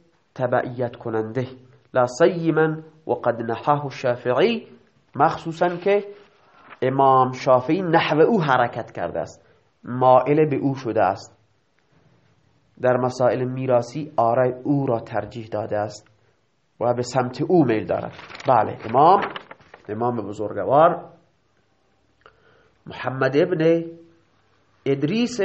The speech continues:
شافعی رحمه الله از مجتهدین امت اسلام هست.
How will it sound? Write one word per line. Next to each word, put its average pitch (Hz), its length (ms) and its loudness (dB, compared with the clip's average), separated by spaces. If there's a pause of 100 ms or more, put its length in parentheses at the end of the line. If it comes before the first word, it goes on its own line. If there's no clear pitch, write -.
(180)
شافعی 131 680 -4 (1080)
رحمه 156 480 2
الله 143 400 2
از 131 320 -2 (920)
مجتهدین 131 840 -2 (580)
امت 120 400 -2 (1080)
اسلام 185 420 4 (140)
هست. 233 320 0